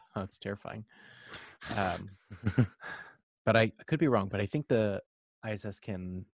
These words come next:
Speaker 1: uh, they have little thrusters on it. So I think they can shift if they need to.
Speaker 2: Oh, yeah.
Speaker 1: Um, to,
Speaker 2: Okay.
Speaker 1: like, avoid space junk and whatnot. So,
Speaker 2: Right, right, right, right.
Speaker 1: remarkable.
Speaker 2: True. 'Cause there's a lot of space junk, eh?
Speaker 1: Oh, yeah.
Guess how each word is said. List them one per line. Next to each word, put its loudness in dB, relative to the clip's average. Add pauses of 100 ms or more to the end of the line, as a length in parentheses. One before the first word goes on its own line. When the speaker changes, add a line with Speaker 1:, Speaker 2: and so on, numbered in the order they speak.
(240)
Speaker 1:
uh, 4 (100)
they 0
have 0
little 2
thrusters -4
on -10
it. -14
So -12
I -10
think -10
they -6
can -10
shift -10
if -12
they -10
need -10
to. -8
Speaker 2:
Oh, 2
yeah. -4
Speaker 1:
Um, -10 (300)
to, -6
Speaker 2:
Okay. -2
Speaker 1:
like, -2
avoid -6
space -4
junk -6
and -6
whatnot. -8 (300)
So, 2
Speaker 2:
Right, 4
right, 4
right, 6
right. 4
Speaker 1:
remarkable. 4 (320)
Speaker 2:
True. -6 (500)
'Cause 8
there's 12
a 12
lot 10
of 10
space 8
junk, 2
eh? 4 (840)
Speaker 1:
Oh, 0
yeah. 2